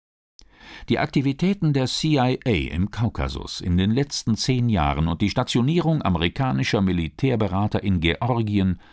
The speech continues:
geben dem Konflikt in Tschetschenien eine internationale Dimension. Was dort stattfindet, ist eine Konfrontation zwischen Russland und Amerika,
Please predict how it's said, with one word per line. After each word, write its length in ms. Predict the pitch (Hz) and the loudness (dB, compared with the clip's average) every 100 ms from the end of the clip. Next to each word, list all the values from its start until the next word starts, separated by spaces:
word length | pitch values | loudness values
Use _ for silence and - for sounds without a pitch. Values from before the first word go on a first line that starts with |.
| _ _ - | _ _ -2
geben 320 | 160 - 107 | -2 0 0
dem 200 | 92 87 | 2 0
Konflikt 560 | - 76 - 170 - 104 | 0 -2 -2 -4 -2 0
in 140 | 82 | 0
Tschetschenien 800 | - 78 - - 123 104 95 85 - - _ _ - | 0 -4 -2 -2 2 2 2 0 -6 -20 _ _ 0
eine 180 | 98 101 | 0 2
internationale 1120 | 165 139 - 76 73 - 80 76 78 78 76 | 0 0 0 0 0 -2 0 0 0 -2 -2
Dimension. 540 | 87 95 101 104 - - _ _ _ _ _ _ - | 0 0 0 -2 -4 -16 _ _ _ _ _ _ -4
Was 120 | - | -2
dort 260 | 151 151 | -2 -2
stattfindet, 760 | - 151 - - 65 67 87 - - - - - | -4 -2 -2 -2 -2 0 -2 -4 -20 -20 -14 -4
ist 180 | 113 - | -4 0
eine 180 | 101 87 | -2 0
Konfrontation 1080 | 160 175 - 123 104 87 - 131 139 143 | 0 0 0 -2 0 -2 0 0 2 2
zwischen 340 | 131 98 - 78 | 0 -2 0 2
Russland 520 | 92 117 104 101 - | 0 0 0 0 0
und 220 | 92 - | -2 0
Amerika, 720 | 95 95 98 78 71 73 62 | 0 2 2 0 -2 -2 -2